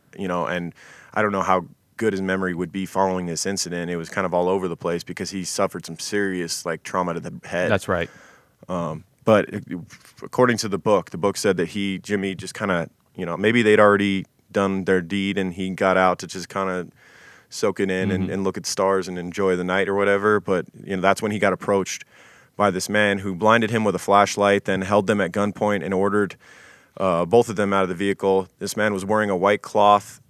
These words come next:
Speaker 1: over his head, like a white cloth bag or something along those lines, with the eyes and the mouth cut out.
Speaker 2: Yeah.
Speaker 1: Um,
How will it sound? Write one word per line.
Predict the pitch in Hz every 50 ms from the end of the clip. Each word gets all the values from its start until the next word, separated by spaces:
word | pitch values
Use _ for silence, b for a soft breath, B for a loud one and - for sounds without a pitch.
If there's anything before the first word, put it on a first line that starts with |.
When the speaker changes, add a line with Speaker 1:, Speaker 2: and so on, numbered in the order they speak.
| _ _ -
Speaker 1:
over | 101 110 107 92 104 101
his | 92 - -
head, | 104 104 107 107 104 107 107
like | 98 98 90
a | 90
white | 87 98 95 -
cloth | - 104 101 98 90 -
bag | - 98 95 98 98 98 92
or | 95 92
something | - 101 98 92 98 95
along | 92 90 90 92 92 92
those | 92 92 87
lines, | 95 92 92 90 90 -
with | 87 92 90 -
the | 90 -
eyes | 95 98 98 98 90 95
and | 90
the | 85
mouth | 82 85 90 90 - -
cut | - - 95 92
out. | 92 90 95 101 -
Speaker 2:
Yeah. | 127 120 98 98 b b b b b b b b b b b b -
Speaker 1:
Um, | 90 87 85 85 85 82 78